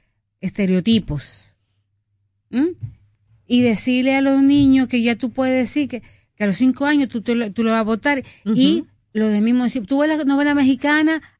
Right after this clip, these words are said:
Speaker 1: ahí no hay un indígena, ahí no hay un negro. Y tú vas a México de verdad y vas a ver la diferencia. Si ves una novela mexicana, eh, colombiana, es, es como también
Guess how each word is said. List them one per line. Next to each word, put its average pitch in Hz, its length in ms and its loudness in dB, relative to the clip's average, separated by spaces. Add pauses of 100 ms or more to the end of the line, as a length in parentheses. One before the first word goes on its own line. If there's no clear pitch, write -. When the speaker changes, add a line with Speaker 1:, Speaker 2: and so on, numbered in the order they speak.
Speaker 1:
ahí 226 220 0
no 262 80 4
hay 277 120 2
un 277 120 4
indígena, 175 680 2 (180)
ahí 196 200 0
no 240 80 2
hay 254 80 2
un 254 180 4
negro. 175 340 0
Y 180 60 -6
tú 240 120 -4
vas 269 120 2
a - 20 2
México 285 400 0
de 277 100 0
verdad 262 340 0 (140)
y 190 100 -10
vas 202 160 -2
a 254 100 -2
ver 247 280 -2 (160)
la 202 80 -12
diferencia. 175 640 -4 (200)
Si - 160 -4
ves 254 140 2
una 311 180 4
novela 294 320 0
mexicana, 196 640 -2 (340)
eh, 220 180 -4
colombiana, 220 720 -2 (140)
es, - 300 -6 (180)
es 254 180 -2
como 294 280 0
también 240 640 -2